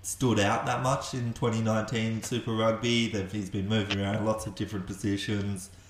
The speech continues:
Finally got the start back at fullback this week. Um, sort of pushed Chase Tiatia out to the wing, but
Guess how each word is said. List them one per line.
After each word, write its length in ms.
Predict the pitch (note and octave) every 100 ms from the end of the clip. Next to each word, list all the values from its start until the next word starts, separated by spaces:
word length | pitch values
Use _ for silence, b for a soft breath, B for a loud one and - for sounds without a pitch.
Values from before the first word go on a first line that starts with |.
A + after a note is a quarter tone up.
| B -
Finally 320 | - C3+ C3+ A2+
got 220 | A2 A2
the 60 | A2
start 400 | - G2+ G2+ G#2+
back 240 | F#2+ -
at 180 | G#2+ - -
fullback 540 | - A2+ A2+ A2 G#2+ -
this 200 | G#2+ -
week. 400 | A2 G#2+ G#2+ - B B B -
Um, 460 | F#2+ F#2+ G2 F#2
sort 160 | - G2
of 80 | -
pushed 280 | A2 -
Chase 320 | - G#2 F#2 -
Tiatia 520 | G2+ F#2+ A2 G2 G2
out 160 | G2
to 80 | -
the 60 | G2+
wing, 260 | G2+ G2 G2
but 400 | F#2+ F#2+ -